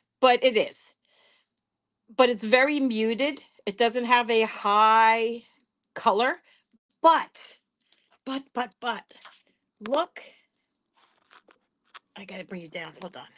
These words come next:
This phone, I just can't get used to it. Look at the definition on these faces.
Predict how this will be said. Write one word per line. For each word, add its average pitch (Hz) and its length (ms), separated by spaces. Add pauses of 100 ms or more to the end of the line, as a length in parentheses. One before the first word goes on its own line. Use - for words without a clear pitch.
(960)
This 220 140
phone, 180 400 (340)
I 180 80
just - 220
can't 190 200
get - 120
used 170 260
to 175 120
it. - 200 (1700)
Look 269 500
at 240 300
the 202 100
definition 220 1160 (360)
on 196 220
these 185 240
faces. - 1120